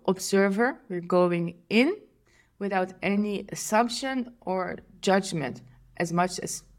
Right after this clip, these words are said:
possible. So imagine you see a scenario playing out where you have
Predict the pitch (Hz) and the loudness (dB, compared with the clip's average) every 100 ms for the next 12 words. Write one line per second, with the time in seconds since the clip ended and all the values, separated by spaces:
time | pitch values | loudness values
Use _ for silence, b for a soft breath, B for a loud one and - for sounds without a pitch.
0 | _ - - 160 - - - - - b | _ -6 4 4 4 -4 -4 -6 -16 b
1 | b b - 185 170 180 190 190 190 180 | b b -8 -2 0 2 2 2 -2 -2
2 | 170 - - 202 196 190 b b _ 175 | -2 -4 -4 -4 -4 -8 b b _ -8
3 | - 208 202 214 214 240 226 226 233 202 | -2 4 8 10 8 8 4 2 -2 -2
4 | 190 180 175 - 233 240 240 202 180 175 | -2 -4 0 8 10 10 6 -2 -2 -2
5 | 180 185 175 175 | -2 4 4 2